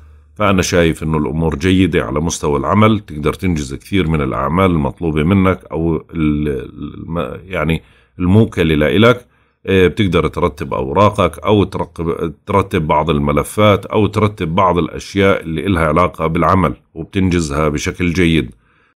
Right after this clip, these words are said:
أما بالنسبة للوضع الصحي، فأنا شايف إنه في اهتمام عالي جدًا على الأمور الصحية، في أمور إلها علاقة إما بتفقد وضعك الصحي أو أشياء إلها علاقة بالأدوية أو بعض الرقابة الصحية.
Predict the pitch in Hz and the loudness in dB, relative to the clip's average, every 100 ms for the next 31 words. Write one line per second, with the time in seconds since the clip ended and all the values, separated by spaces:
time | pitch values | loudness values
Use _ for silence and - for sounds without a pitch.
0 | - 131 127 113 101 101 104 95 87 85 | -2 4 6 6 6 4 2 2 4 4
1 | 87 73 - 135 120 - 123 110 90 80 | 2 0 0 0 0 2 2 2 0 0
2 | 76 101 87 73 76 76 - 98 78 76 | 0 2 2 0 -4 -8 -6 -4 -2 -2
3 | - 80 82 76 67 92 80 73 98 98 | -4 -2 0 0 0 0 2 0 0 0
4 | 107 65 65 65 71 80 80 - 95 - | 2 0 -2 -4 -2 -2 -2 -2 -4 2
5 | 127 120 107 - _ _ _ 120 120 101 | 4 4 2 -8 _ _ _ 2 4 4
6 | 87 98 95 82 82 76 71 87 - 85 | 2 2 2 0 0 2 2 0 0 -4
7 | - 120 85 76 76 78 85 - - 78 | 0 2 4 0 -6 -8 -8 -8 -8 -2
8 | 87 85 71 - 71 92 78 82 87 - | 0 2 -2 -4 -6 -6 -4 -2 -2 2
9 | 107 92 90 - 85 - 76 78 76 85 | 2 2 -2 -2 -2 -4 -4 -2 0 0
10 | - 85 80 82 98 85 85 82 82 - | 0 -2 0 -2 -2 0 0 2 0 0
11 | 95 85 76 80 78 82 95 85 76 - | 0 2 2 0 0 -2 0 0 0 0
12 | 104 - 87 73 | -2 0 0 0